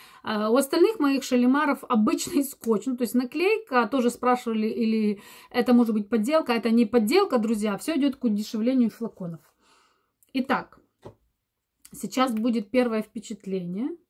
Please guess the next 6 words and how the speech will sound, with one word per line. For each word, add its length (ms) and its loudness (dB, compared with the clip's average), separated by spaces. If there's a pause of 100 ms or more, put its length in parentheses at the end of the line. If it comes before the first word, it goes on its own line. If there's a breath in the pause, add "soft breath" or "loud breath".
(880)
Открываем. 760 -6 (580)
Хм, 220 2 (320 soft breath)
такой 300 0
пульверизатор 680 2
хороший, 580 -6
посмотрите. 760 -10